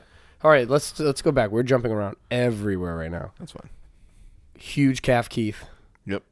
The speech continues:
Speaker 1: Comic book. What was your name? Ta-, Tanya?
Speaker 2: Tanya.
Speaker 1: Yes.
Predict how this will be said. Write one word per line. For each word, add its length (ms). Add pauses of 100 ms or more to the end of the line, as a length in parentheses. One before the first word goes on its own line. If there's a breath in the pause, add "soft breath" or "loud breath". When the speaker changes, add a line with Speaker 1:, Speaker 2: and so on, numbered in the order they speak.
(160)
Speaker 1:
Comic 320
book. 300 (440)
What 260
was 120
your 80
name? 240 (200)
Ta-, 300
Tanya? 400 (120)
Speaker 2:
Tanya. 380 (200)
Speaker 1:
Yes. 400